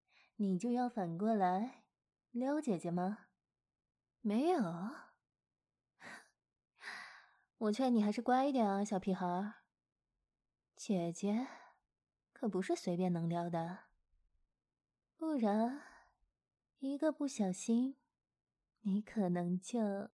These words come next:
<laughs>什么乱七八糟的。我和你说啊，你再不安安静静的休息，我现在就回家。这还差不多。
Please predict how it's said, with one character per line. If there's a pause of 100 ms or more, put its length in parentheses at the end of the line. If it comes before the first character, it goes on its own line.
(140)
<laughs>
什
么
乱
七
八
糟
的。 (1300)
我
和
你
说
啊， (720)
你
再
不
安
安
静
静
的
休
息， (380)
我
现
在
就
回
家。 (1600)
这
还
差
不
多。